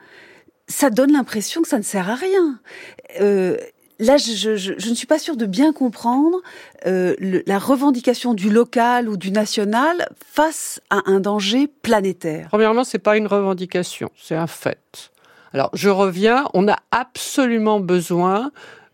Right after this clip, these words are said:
Speaker 2: de, du giec, euh, de la, la, la, la, le groupe in-,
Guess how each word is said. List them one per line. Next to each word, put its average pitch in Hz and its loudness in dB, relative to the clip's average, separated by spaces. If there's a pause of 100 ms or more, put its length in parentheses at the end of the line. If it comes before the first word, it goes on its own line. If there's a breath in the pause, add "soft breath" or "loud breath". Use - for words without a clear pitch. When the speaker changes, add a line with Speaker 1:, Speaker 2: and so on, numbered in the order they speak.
Speaker 2:
de, 190 4
du 151 -4
giec, 135 0
euh, 147 2
de 143 0
la, 131 0
la, 123 -4
la, - -4
la, - -10
le - -14 (640)
groupe - -8
in-, 135 0